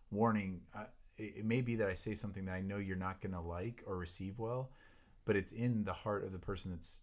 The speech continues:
speaking it. I know the difference between when I'm saying something to somebody that I know they'll disagree with or that they aren't going to like, but with, in a spirit of kindness,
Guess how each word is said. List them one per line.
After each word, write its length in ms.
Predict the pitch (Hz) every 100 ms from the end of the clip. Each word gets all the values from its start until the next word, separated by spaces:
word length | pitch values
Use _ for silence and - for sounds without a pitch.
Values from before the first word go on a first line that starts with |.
| -
speaking 500 | - - 143 135 87
it. 100 | 82 90
I 100 | 131
know 300 | 123 120 113
the 100 | 98
difference 400 | 101 92 98 90
between 400 | - - 92 92
when 140 | 95
I'm 160 | 92 87
saying 460 | - 101 98 101
something 420 | - 101 98 98
to 80 | 92
somebody 580 | - 98 98 95 92 87 - - - -
that 100 | 98
I 60 |
know 340 | 90 92 104 104
they'll 160 | 101
disagree 540 | 95 95 - 95 95 92
with 300 | 92 90 -
or 60 |
that 200 | 87 87
they 160 | - 87
aren't 260 | 92 104 101
going 240 | 95 95
to 120 | 87 87
like, 460 | 90 92 87 - - - - - - -
but 200 | 107 98
with, 180 | 107 - -
in 120 | 107
a 40 |
spirit 360 | 90 - 104 95
of 120 | 85
kindness, 760 | - 107 107 95 85 82 -